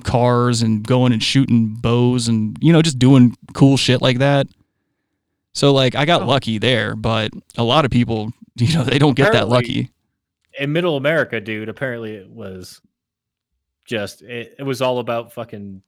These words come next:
Speaker 2: banging kids.
Speaker 1: Yeah, you're right. That, it does seem to be kind of more of a, um, well, actually, no, I can't really say that.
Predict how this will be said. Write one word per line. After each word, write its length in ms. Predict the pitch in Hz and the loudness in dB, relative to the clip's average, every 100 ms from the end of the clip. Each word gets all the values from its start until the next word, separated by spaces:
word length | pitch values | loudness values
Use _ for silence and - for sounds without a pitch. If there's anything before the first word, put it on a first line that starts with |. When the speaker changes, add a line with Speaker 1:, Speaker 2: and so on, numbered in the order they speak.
| _ _ _ _ _ | _ _ _ _ _
Speaker 2:
banging 340 | - 127 143 135 | -12 -10 -10 -14
kids. 380 | - 214 120 - _ _ _ _ _ _ - | -12 -12 -12 -18 _ _ _ _ _ _ 2
Speaker 1:
Yeah, 360 | 127 135 131 | 6 6 4
you're 220 | 135 160 | 6 6
right. 220 | 202 247 131 | 8 8 6
That, 160 | 170 | 6
it 220 | 175 160 | 6 4
does 200 | 175 220 | 4 4
seem 240 | 214 208 196 | 4 4 6
to 100 | 160 | 6
be 240 | 135 151 | 6 4
kind 220 | 131 147 | 4 4
of 180 | 143 123 | 4 4
more 300 | 131 135 135 | 4 6 6
of 100 | 127 | 4
a, 260 | 123 123 123 | 2 0 0
um, 520 | 117 113 110 117 - _ - | 0 0 -2 -4 -8 _ 0
well, 120 | 180 | 4
actually, 260 | 175 165 135 | 4 4 4
no, 80 | |
I 80 | 120 | 4
can't 160 | 127 139 | 2 2
really 140 | 117 | 2
say 200 | 113 113 | -2 -4
that. 240 | 107 107 | -4 -6